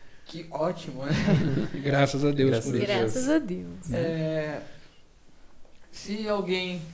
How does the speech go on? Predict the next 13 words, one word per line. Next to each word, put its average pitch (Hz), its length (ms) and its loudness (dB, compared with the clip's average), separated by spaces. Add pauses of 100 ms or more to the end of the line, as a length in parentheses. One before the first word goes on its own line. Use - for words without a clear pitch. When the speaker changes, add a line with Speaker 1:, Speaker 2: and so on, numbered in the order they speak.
(260)
Speaker 1:
perguntasse, 147 560 -6
por 143 140 -8
exemplo, 139 440 -12
na 139 80 -6
rua, 135 320 -10 (480)
é, 135 200 -2
sabe 139 380 -2
que - 140 -14
o 127 160 -12
senhor 127 420 -12
é 127 40 -6 (100)
um 147 60 -8
devocionalista, 147 920 -2